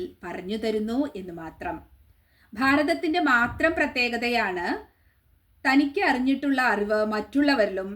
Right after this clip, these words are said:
എത്തണമെന്നത്. അതുകൊണ്ട് തന്നെയാണ് ഭാരതം വിശ്വഗുരുവായി മാറുന്നതും. ഋഷീശ്വരന്മാർ അനേകം വർഷങ്ങൾ തപസ്സു ചെയ്ത് കണ്ടുപിടിക്കുന്ന ഇത്തരം അറിവുകളാണ് ഭാരതത്തിൻ്റെ എന്നും സമ്പത്ത്. വിദേശ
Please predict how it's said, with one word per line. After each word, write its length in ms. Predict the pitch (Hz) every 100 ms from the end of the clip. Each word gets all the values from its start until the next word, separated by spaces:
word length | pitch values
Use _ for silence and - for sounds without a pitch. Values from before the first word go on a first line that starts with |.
| -
എത്തണമെന്നത്. 840 | 185 - 190 185 180 165 170 175 170 - _ _ -
അതുകൊണ്ട് 380 | 196 202 226 240
തന്നെയാണ് 540 | 262 247 226 214 220 214 220
ഭാരതം 480 | 214 175 175 190 202 202
വിശ്വഗുരുവായി 880 | 190 - 277 254 196 180 180 180 185 -
മാറുന്നതും. 640 | 175 165 165 165 165 170 - _ _ _ _ _ _ -
ഋഷീശ്വരന്മാർ 760 | 262 330 339 - 320 311 311 302
അനേകം 480 | 247 262 294 302 349
വർഷങ്ങൾ 520 | 285 - 269 254 247 254
തപസ്സു 400 | 240 214 208 208 269
ചെയ്ത് 320 | 269 247 247
കണ്ടുപിടിക്കുന്ന 760 | 240 196 214 240 233 233 220 220 220 208
ഇത്തരം 440 | 190 - 240 247 247
അറിവുകളാണ് 760 | 190 175 190 269 294 208 180 180 190 - _
ഭാരതത്തിൻ്റെ 800 | 180 170 160 180 185 196 190 190
എന്നും 320 | 170 175 208 440 - _ _ -
സമ്പത്ത്. 640 | - 165 165 175 - 170 165 - _ _ _ _ -
വിദേശ 400 | 247 262 285